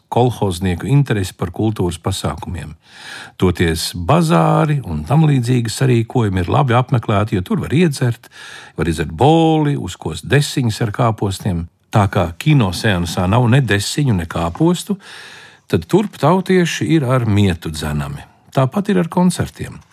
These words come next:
Lūk, raksturīgs piemērs. Ar augstvērtīgu koncertu programmu tūkstoš deviņsimt septiņdesmit otrā gada pavasarī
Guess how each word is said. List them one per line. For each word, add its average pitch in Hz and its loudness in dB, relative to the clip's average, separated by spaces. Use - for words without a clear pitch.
Lūk, 151 2
raksturīgs 147 -4
piemērs. - -4
Ar 90 -2
augstvērtīgu 170 2
koncertu 170 0
programmu 95 -2
tūkstoš 151 0
deviņsimt 123 2
septiņdesmit 107 -2
otrā 135 2
gada 127 2
pavasarī 147 2